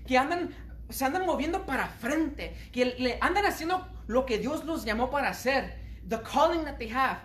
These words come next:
Pero la iglesia está jalando para otros lugares y se va a hacer difícil.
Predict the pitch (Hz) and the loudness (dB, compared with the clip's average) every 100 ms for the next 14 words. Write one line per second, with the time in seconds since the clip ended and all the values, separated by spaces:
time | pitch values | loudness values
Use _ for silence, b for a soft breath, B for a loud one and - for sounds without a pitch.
0 | B B 262 269 240 233 302 320 320 294 | B B 0 2 2 2 -2 -4 -6 -6
1 | 269 247 277 302 226 226 247 294 262 233 | -4 -2 -2 -4 -2 -2 -4 -6 -6 -4
2 | 180 240 285 - - B - 254 262 269 | -2 0 0 -2 -8 B -4 -2 0 0
3 | 302 349 339 285 - 330 381 339 269 156 | -2 -6 -6 -6 -2 -2 -2 -4 -6 -8